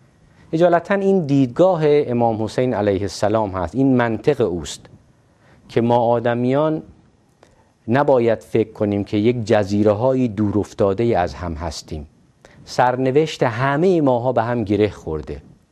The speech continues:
درست مثل این که همگی سوار بر یک کشتی هستیم و اگر اون کشتی سوراخ شد، آب به درون کشتی وارد شد، همگی غرق خواهیم شد.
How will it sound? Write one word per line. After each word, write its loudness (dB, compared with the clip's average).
درست 2
مثل -2
این 0
که -2
همگی 0
سوار 2
بر 0
یک -2
کشتی -2
هستیم -6
و 4
اگر 2
اون 0
کشتی -2
سوراخ 0
شد، 0
آب 2
به 2
درون 0
کشتی -2
وارد 0
شد، 0
همگی 0
غرق -2
خواهیم -4
شد. -10